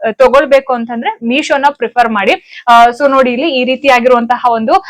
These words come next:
ಔಟ್‌ಫಿಟ್ ನಿಮಗೆ ಸಿಗುತ್ತೆ. So ನೆಕ್ಸ್ಟ್ ನಾನು ಯಾವ ಸೀರೆನ ತೋರಿಸ್ದೆ, ಗೋಲ್ಡ್ ಮತ್ತೆ ರೆಡ್ ಕಲರ್ ಬ್ಲೌಸ್, so ನಾನು ಅದನ್ನ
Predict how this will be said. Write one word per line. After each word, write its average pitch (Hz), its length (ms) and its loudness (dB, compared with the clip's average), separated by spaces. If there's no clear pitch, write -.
ಔಟ್‌ಫಿಟ್ 269 380 0
ನಿಮಗೆ 240 300 0
ಸಿಗುತ್ತೆ. 233 800 -4
So 247 240 4
ನೆಕ್ಸ್ಟ್ 320 440 0
ನಾನು 330 240 4
ಯಾವ 262 220 4
ಸೀರೆನ 269 380 -2
ತೋರಿಸ್ದೆ, 254 480 2
ಗೋಲ್ಡ್ 254 400 2
ಮತ್ತೆ 240 340 0
ರೆಡ್ 214 300 -4
ಕಲರ್ 240 280 0
ಬ್ಲೌಸ್, 220 280 0
so 247 260 -2
ನಾನು 226 180 -2
ಅದನ್ನ 220 200 -2